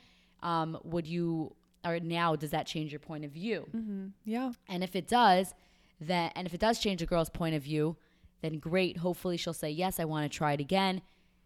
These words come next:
Speaker 1: And you never know, like, this could be the girl. And a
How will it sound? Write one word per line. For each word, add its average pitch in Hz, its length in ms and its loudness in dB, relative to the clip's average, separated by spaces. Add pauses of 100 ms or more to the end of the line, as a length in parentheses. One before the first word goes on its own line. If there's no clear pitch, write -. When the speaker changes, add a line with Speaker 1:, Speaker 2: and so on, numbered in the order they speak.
(160)
Speaker 1:
And 156 520 -2
you 160 80 -4
never 180 260 -2
know, 220 300 4
like, 156 220 0
this 175 140 -4
could 202 140 -2
be 202 80 2
the 175 80 0
girl. 180 320 2
And 156 160 -4
a 120 100 -8